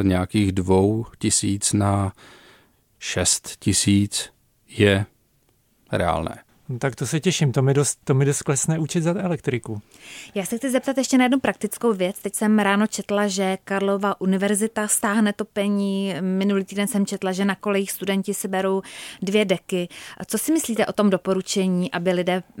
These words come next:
Speaker 3: méně topili, přioblíkli se? Kolik třeba máte vy doma teplotu? <laughs>
Speaker 1: Tak, eh, určitě ta změna teploty v domácnostech a všude možně, kde to je, jen lze, je to určitě taková ta nejefektivnější úspora, protože platí zase, eh, taková jednoduchá tabulka, co,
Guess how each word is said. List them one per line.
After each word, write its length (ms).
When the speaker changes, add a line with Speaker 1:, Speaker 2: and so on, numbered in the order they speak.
Speaker 3:
méně 400
topili, 580
přioblíkli 720
se? 320
Kolik 240
třeba 260
máte 280
vy 100
doma 240
teplotu? 440
<laughs> 160
Speaker 1:
Tak, 240
eh, 180
určitě 500
ta 400
změna 540
teploty 360
v 40
domácnostech 880
a 180
všude 320
možně, 320
kde 100
to 120
je, 240
jen 280
lze, 600
je 180
to 120
určitě 180
taková 280
ta 120
nejefektivnější 960
úspora, 520
protože 420
platí 460
zase, 480
eh, 480
taková 280
jednoduchá 520
tabulka, 480
co, 260